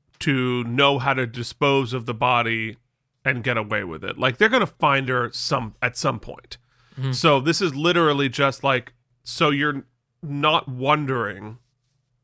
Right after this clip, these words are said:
Speaker 1: you know, in the meantime, and however long it takes for that to happen, I guess.
Speaker 2: You know,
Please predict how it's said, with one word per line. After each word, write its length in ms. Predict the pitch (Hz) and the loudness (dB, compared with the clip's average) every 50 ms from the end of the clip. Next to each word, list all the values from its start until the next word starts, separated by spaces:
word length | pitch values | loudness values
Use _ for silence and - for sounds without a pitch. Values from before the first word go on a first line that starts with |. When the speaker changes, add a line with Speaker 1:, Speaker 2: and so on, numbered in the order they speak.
| _ _ _ _ _ _ _ _ _ _ _ _ | _ _ _ _ _ _ _ _ _ _ _ _
Speaker 1:
you 100 | 135 139 | -6 -2
know, 320 | 127 127 123 123 123 - - | -2 0 0 0 -2 -2 -2
in 200 | 147 151 147 143 | -2 -2 0 0
the 80 | 131 131 | 0 0
meantime, 720 | 131 131 139 151 151 143 131 120 - 123 120 95 85 92 110 | 0 2 0 0 0 -2 -4 -4 -4 -4 -4 -4 -6 -6 -8
and 180 | 117 123 117 117 | -8 -6 -4 -2
however 360 | 127 123 123 123 120 123 120 | -2 0 0 0 -2 -2 -2
long 260 | 117 117 113 113 120 | -2 -2 -2 -4 -4
it 140 | 127 - - | -8 -10 -8
takes 480 | - 123 107 - - - - - - - _ _ _ | -6 -4 -4 -4 -6 -8 -12 -12 -12 -16 _ _ _
for 120 | - 120 | -8 -6
that 220 | 113 104 95 95 - | -6 -6 -8 -8 -10
to 60 | - | -10
happen, 420 | 110 120 - - - - - - - _ _ _ | -4 -4 -4 -4 -4 -8 -14 -16 -18 _ _ _
I 80 | 120 110 | -2 0
guess. 520 | 117 131 143 - - - - - - - _ _ _ _ _ _ _ _ _ _ _ _ _ _ _ _ _ _ _ _ _ _ _ _ _ _ _ _ _ _ | 0 0 0 -2 -4 -8 -14 -18 -18 -18 _ _ _ _ _ _ _ _ _ _ _ _ _ _ _ _ _ _ _ _ _ _ _ _ _ _ _ _ _ _
Speaker 2:
You 100 | 170 180 | -6 -6
know, 300 | 190 202 202 190 - | -4 -4 -4 -6 -8